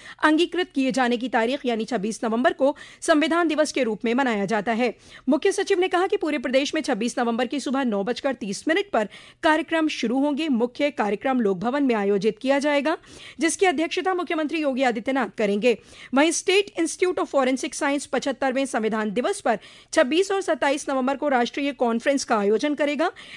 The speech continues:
इस कॉन्फ्रेंस का उद्घाटन मुख्यमंत्री योगी आदित्यनाथ करेंगे। केंद्रीय माध्यमिक शिक्षा बोर्ड सीबीएसई ने सिंगल गर्ल चाइल्ड स्कॉलरशिप योजना के लिए ऑनलाइन आवेदन आमंत्रित किए हैं। जिन छात्राओं ने वर्ष दो हज़ार चौबीस में सीबीएसई बोर्ड से कक्षा दस उत्तीर्ण की है,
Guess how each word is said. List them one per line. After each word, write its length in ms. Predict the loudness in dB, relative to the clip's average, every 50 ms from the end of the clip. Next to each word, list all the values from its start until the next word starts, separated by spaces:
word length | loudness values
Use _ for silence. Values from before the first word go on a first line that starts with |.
| -8 -6
इस 100 | -6 -2
कॉन्फ्रेंस 440 | 0 0 0 0 0 0 -2 -2
का 120 | 0 -2 -2
उद्घाटन 420 | -2 0 -2 -2 0 0 0 2
मुख्यमंत्री 500 | 2 2 0 0 -2 -2 -2 -2 -4 -4
योगी 320 | 0 0 0 0 0 -2 -4
आदित्यनाथ 640 | -4 -4 -6 -6 -4 -2 -2 -2 -2 -4 -6 _ _
करेंगे। 380 | -2 -2 0 0 2 2 2 2 2 -2 _ _ _ _ _ _ _ _ _ _ _ _ _ _ _ _ -20 -20 -20 -20 -20 _ _ _ 0
केंद्रीय 380 | 2 2 4 4 4 4 4 4
माध्यमिक 400 | 2 2 2 2 0 0 0 0
शिक्षा 320 | -2 -4 0 0 0 0
बोर्ड 220 | 0 0 -4 -4
सीबीएसई 460 | -2 -2 -2 2 2 0 0 0 -2 -2
ने 120 | -2 -2
सिंगल 440 | -4 -4 -2 -2 0 2 2 2 0
गर्ल 320 | 2 0 2 2 2 2 0
चाइल्ड 420 | 0 0 0 2 2 2 0 -2 -6 -14 -20 -20 -20 -20 -20 _ _
स्कॉलरशिप 720 | -4 -4 -4 -2 0 2 4 4 4 2 2 -2 -2 2
योजना 300 | 2 2 2 2 0 -2 -2
के 140 | -2 -2
लिए 180 | -2 0 -2 -2
ऑनलाइन 440 | 0 0 0 2 2 2 0 2 0
आवेदन 360 | 2 4 4 4 4 2 2
आमंत्रित 420 | 2 0 0 -2 -2 -2 -2 -2
किए 200 | -2 -2 0 0
हैं। 200 | 0 0 -2 -2 -4 -8 -18 -20 -6 -2
जिन 140 | 0 0 2
छात्राओं 380 | 2 0 0 0 0 0 0
ने 120 | 0 0 2
वर्ष 200 | 2 0 0 2 2
दो 80 | 2 2
हज़ार 180 | 2 0 -2
चौबीस 420 | -2 0 -2 0 0 -2 -4 -4 -4
में 80 | -6
सीबीएसई 460 | -4 -4 -2 0 0 0 0 0 -2
बोर्ड 200 | 0 2 0 2
से 120 | 0 -2 -2
कक्षा 340 | -2 -4 -4 -2 -4 -2 -2
दस 240 | -2 -2 -4 -4 -6
उत्तीर्ण 420 | -10 -10 -6 -4 -2 0 0 0
की 180 | -2 -2 -2 -2
है, 180 | -2 -2 -4